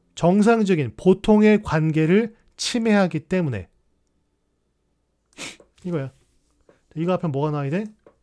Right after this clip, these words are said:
관계가 나와야 돼. 내용이 아니라. 만약에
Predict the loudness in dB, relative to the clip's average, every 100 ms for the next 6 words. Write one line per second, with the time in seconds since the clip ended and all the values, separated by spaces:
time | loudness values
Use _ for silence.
0 | _ _ -8 -4 -4 -2 -2 -2 -2 -2
1 | -4 -6 -8 -12 -20 _ _ _ _ _
2 | _ _ _ _ -4 2 4 2 0 -4
3 | -8 -12 _ _ -2 2 2 2 0 -2